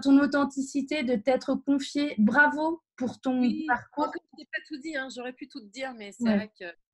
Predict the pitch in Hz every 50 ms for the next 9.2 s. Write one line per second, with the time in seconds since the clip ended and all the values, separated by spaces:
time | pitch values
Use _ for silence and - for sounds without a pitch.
0 | _ - 254 - 359 359 - - 262 247 - 254 240 233 202 208 196 - 220 220
1 | 214 214 208 196 190 190 180 - 190 196 196 185 - 190 190 190 185 185 202 _
2 | - 196 175 185 190 190 - - 202 190 190 185 - _ _ 151 _ - - -
3 | _ _ - - - 123 - - - 240 247 247 247 254 247 233 220 214 214 220
4 | 214 254 220 202 - - - 311 311 311 269 262 269 262 262 - - _ - 226
5 | 226 226 - 254 233 - - 277 285 277 - 285 208 - - 254 220 208 196 226
6 | 277 269 277 277 - - - 277 269 269 233 247 233 233 202 202 240 285 285 262
7 | 226 214 202 208 269 262 - 262 208 - - 262 247 233 233 214 208 208 208 -
8 | - - - - - 226 214 220 254 214 196 - 285 262 254 233 226 247 262 269
9 | 269 254 226 214